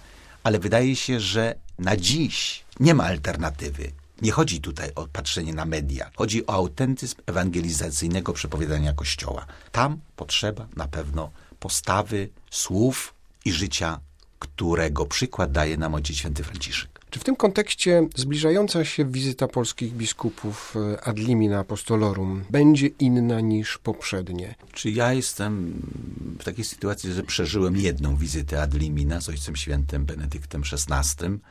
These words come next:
Speaker 1: Mile ją wspominam, bardzo, zwłaszcza rozmowę bezpośrednią z Ojcem Świętym, gdzie towarzyszył mi mój poprzednik, ksiądz biskup Alojzy Urszulik. Fantastyczna rozmowa. Ojciec Święty,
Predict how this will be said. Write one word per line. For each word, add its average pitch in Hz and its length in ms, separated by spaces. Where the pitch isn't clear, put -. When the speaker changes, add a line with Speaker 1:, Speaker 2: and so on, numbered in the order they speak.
Speaker 1:
Mile 104 420
ją 78 220
wspominam, 71 760
bardzo, 71 640
zwłaszcza 76 760
rozmowę 73 720
bezpośrednią 73 720
z 73 60
Ojcem 73 320
Świętym, 73 640
gdzie 80 320
towarzyszył 76 600
mi 80 120
mój 78 180
poprzednik, 73 640
ksiądz 65 200
biskup 71 340
Alojzy 69 400
Urszulik. 71 640
Fantastyczna 71 640
rozmowa. 69 640
Ojciec 71 320
Święty, 73 540